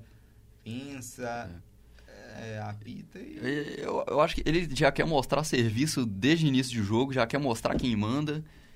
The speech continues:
Speaker 2: E eu acho que ele tá muito controlador. Às vezes a gente tem que deixar as pessoas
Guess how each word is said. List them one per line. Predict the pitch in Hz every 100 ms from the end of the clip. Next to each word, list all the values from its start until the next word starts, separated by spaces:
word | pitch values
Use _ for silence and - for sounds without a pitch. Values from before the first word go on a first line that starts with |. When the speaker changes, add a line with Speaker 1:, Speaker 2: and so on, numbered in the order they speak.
| -
Speaker 2:
E | 110 131 151 160 92
eu | 117
acho | 151
que | -
ele | 156
tá | 156 135
muito | 160 165
controlador. | 151 151 131 98 95 92 104
Às | 101 104
vezes | 104 131 135 120
a | 120
gente | 127 -
tem | 139
que |
deixar | 139 123 107 110 120 113 95 - - - - -
as | 110
pessoas | - 107 - 117 131 127 -